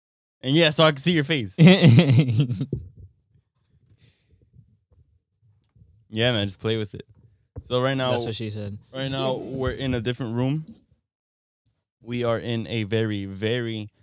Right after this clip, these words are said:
Speaker 1: very professional room where you could hear the quietness in this goddamn room.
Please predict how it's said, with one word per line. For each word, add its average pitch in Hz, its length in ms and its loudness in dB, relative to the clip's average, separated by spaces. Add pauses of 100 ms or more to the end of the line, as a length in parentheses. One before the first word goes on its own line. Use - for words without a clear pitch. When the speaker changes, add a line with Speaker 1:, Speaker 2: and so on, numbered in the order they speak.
(300)
Speaker 1:
very 110 340 -2
professional 113 600 -6
room 107 380 -8 (480)
where 98 240 -6
you 98 160 -6
could 104 180 -10
hear 113 300 -4
the 110 180 -8
quietness 104 680 -8
in 98 180 -12
this 90 180 -12
goddamn 92 460 -8
room. 90 180 -10